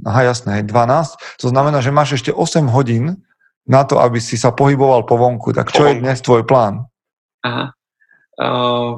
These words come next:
Speaker 3: pôjdem asi vonku na chvíľu, ale ja som sa práve presťahoval do nového bytu, čiže ja tu si toto musím teraz zorganizovať a upratať.
Speaker 1: A ešte m-, sa opýtam, že keby si vyšiel von teraz po ôsmej,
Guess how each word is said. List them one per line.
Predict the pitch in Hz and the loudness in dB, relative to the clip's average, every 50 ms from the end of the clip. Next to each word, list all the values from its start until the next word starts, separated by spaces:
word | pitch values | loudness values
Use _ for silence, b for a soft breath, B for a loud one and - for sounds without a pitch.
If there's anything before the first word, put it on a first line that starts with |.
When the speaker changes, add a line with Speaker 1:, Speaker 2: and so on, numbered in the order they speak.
| - _ | -12 _
Speaker 3:
pôjdem | _ - 151 143 131 127 | _ 0 0 0 0 -2
asi | 123 127 127 - - | -2 -4 -6 -6 -6
vonku | 120 117 120 123 120 - - - - 127 | -4 -2 -2 -2 -4 -6 -10 -10 -6 -6
na | 120 123 | -4 -6
chvíľu, | 120 - - - 120 117 120 117 | -6 -6 -6 -6 -6 -4 -4 -2
ale | 113 110 113 110 110 110 113 | -2 0 0 0 0 0 0
ja | 117 127 | -2 -4
som | - - 143 | -4 -4 -4
sa | 143 - 139 127 - | -4 -4 -4 -6 -8
práve | - - 127 123 120 117 | -6 -4 -2 -2 -2 -2
presťahoval | - - 127 - - - 127 127 127 120 117 113 113 | -4 -6 -8 -6 -6 -6 -4 -4 -2 -2 -2 0 0
do | 110 113 | -2 -2
nového | 113 110 110 113 113 113 113 | -2 -2 -4 -4 -6 -6 -8
bytu, | 107 - 107 - _ 104 - - _ | -10 -10 -12 -14 _ -20 -20 -20 _
čiže | - - 113 110 110 113 110 | -14 -12 -10 -8 -6 -6 -4
ja | 110 110 110 | -4 -4 -6
tu | 107 - - 113 - 117 _ _ _ _ _ _ _ _ _ _ _ | -6 -8 -12 -16 -16 -16 _ _ _ _ _ _ _ _ _ _ _
si | - - | -20 -12
toto | - - 107 - - | -10 -8 -8 -8 -8
musím | 110 110 107 - 113 110 | -8 -8 -8 -8 -10 -8
teraz | - 113 110 107 - - - | -8 -6 -8 -8 -8 -12 -12
zorganizovať | - 107 113 117 107 107 110 110 110 98 104 107 107 101 101 - | -6 -4 -2 -2 -2 -4 -6 -8 -8 -8 -6 -6 -4 -4 -4 -4
a | 107 104 | -6 -6
upratať. | 104 - - - 87 90 - - 117 - - - _ _ _ _ _ _ - | -6 -8 -8 -8 -10 -10 -10 -12 -14 -14 -16 -20 _ _ _ _ _ _ -4
Speaker 1:
A | - 131 - | -2 -2 0
ešte | - 123 - - 139 | 0 -2 0 0 -2
m-, | 139 139 - | -2 -2 -2
sa | - 143 143 | 0 0 0
opýtam, | - 120 - 185 - 147 131 117 | 0 0 0 0 0 0 -2 -2
že | 123 | -4
keby | 117 - 131 123 123 | -4 -2 -2 -2 -2
si | - - | -2 -4
vyšiel | 117 151 175 - - - 139 123 | -4 -2 -2 0 0 0 0 2
von | 117 147 147 | 0 0 0
teraz | 135 151 139 131 117 - | 0 0 0 0 -2 -2
po | - - | 0 0
ôsmej, | - - 123 110 113 110 - - 117 110 110 160 214 247 | 0 2 0 0 -2 -2 -4 -4 -2 -2 0 -2 -4 -6